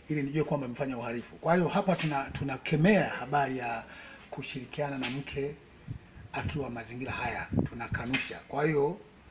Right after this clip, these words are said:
tumeweka hivyo kwa maana watu wanakuja kutibiwa hapa, wanaacha wake zao, wanaacha watoto wao. Hatuhitaji watoke na matatizo yoyote. Na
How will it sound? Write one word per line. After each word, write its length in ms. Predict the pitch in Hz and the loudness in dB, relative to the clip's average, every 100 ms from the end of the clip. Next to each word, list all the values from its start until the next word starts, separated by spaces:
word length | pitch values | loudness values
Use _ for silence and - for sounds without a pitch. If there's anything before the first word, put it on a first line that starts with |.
| - - - - | -20 -20 -20 -8
tumeweka 460 | 143 147 185 185 | -2 4 4 6
hivyo 260 | 170 185 165 | 6 6 4
kwa 160 | 160 156 | 2 4
maana 200 | 160 151 | 6 6
watu 200 | 151 156 | 6 4
wanakuja 340 | 139 160 143 | 0 -2 -2
kutibiwa 420 | - - 135 143 | -4 -6 -2 -2
hapa, 320 | 127 143 151 131 | 0 -4 -4 -6
wanaacha 340 | 127 139 143 | -4 -4 -4
wake 220 | 127 139 | -6 -8
zao, 260 | 123 139 131 | -6 -4 -4
wanaacha 300 | 127 - - | -4 -6 -6
watoto 260 | - - | -8 -8
wao. 380 | 131 135 127 123 - - - - | -4 -2 -2 -6 -8 -10 -10 -10
Hatuhitaji 1000 | - 156 175 170 180 202 185 180 185 - | -6 -2 0 0 2 2 2 0 -4 -2
watoke 460 | 151 147 165 - 160 | -2 -2 -4 -4 -4
na 120 | 143 | -4
matatizo 420 | 139 131 131 131 | -8 -10 -12 -8
yoyote. 420 | 131 131 135 - - - | -6 -4 -6 -10 -16 -10
Na 140 | 135 | -8